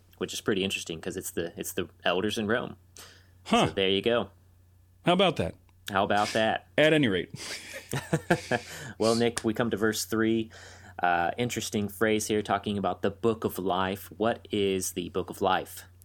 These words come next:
Speaker 2: I like what one writer called it. He said it's the, the roll of the citizens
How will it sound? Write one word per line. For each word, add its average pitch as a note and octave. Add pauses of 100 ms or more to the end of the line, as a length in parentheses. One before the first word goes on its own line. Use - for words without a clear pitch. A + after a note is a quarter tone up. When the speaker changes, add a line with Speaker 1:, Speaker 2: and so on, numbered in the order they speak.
(120)
Speaker 2:
I B2+
like C3+
what A2+
one A2+
writer G#2
called G2
it. F#2+
He G2
said A2+
it's G#2
the, F#2+
the G2
roll C#3 (580)
of A2 (180)
the G2+
citizens A2+